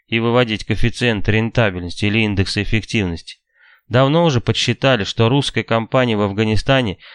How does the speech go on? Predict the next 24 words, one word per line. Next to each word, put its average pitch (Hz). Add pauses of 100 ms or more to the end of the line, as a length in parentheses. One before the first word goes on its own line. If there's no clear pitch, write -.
(100)
оказывается, 139
была 135
высокоэффективной 123 (360)
с -
точки 117
зрения 117
соотношения 110
воинских 110
потерь. 110 (1300)
Кстати, -
американцы 113
сразу 113
же 95
заметили 107 (260)
и 104
оценили 123
соединения 117
специального 113
назначения, 110 (340)
проявившие 123
свои 127
великолепные 120
качества 127
в 117